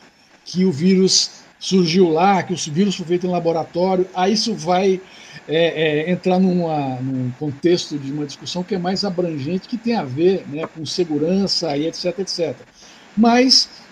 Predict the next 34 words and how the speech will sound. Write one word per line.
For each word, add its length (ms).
é, 440
como 180
eu 40
disse 320
antes, 560
é, 320
não 300
temos 460
informações, 800
não 160
temos 360
evidências, 1080
né, 280
de 180
que, 360
é, 440
que 100
nós 200
tenhamos 540
o 60
domínio 420
dessa 240
tecnologia 600
no 100
campo 220
científico. 500
Né, 160
e 80
espero 340
que 120
não 160
venhamos 420
a 60
ter 260